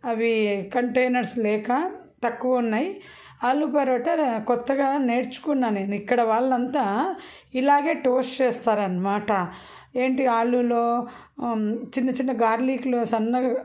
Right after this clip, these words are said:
కోసి ఆయిల్లో ఫ్రై చేసి దాన్ని ఆనియన్స్ వేసి ధనియా పొడి, జీరా, ఆ, చాట్ మసాలా అన్నీ, ఆ, కొత్తిమీర, గరం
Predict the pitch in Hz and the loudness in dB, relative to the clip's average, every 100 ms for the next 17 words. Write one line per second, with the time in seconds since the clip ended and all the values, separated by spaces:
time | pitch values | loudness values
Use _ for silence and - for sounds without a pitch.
0 | - - 240 226 254 220 240 254 254 220 | -6 -2 0 2 0 2 2 0 0 -2
1 | 226 220 247 - 233 220 233 - - - | -2 0 0 0 -2 -2 -2 -8 -20 -20
2 | - 240 240 226 226 226 214 214 240 262 | -4 0 2 2 0 0 0 2 2 2
3 | 240 247 233 214 233 240 240 240 - 214 | 0 2 0 0 0 0 0 -4 -8 -4
4 | 226 240 226 226 214 233 180 226 214 220 | 0 0 0 0 0 -2 0 0 2 0
5 | 226 285 - _ _ _ _ _ _ - | 0 -4 -10 _ _ _ _ _ _ -20
6 | - - - 214 240 226 233 233 226 226 | -20 -12 -8 0 0 0 -2 -2 -2 -2
7 | 226 226 233 262 277 - - _ - 240 | 0 0 0 0 -2 -10 -20 _ -6 -4
8 | 220 220 233 226 240 233 226 214 226 226 | -2 0 0 2 0 2 0 0 0 0
9 | 226 202 220 220 | -2 0 0 0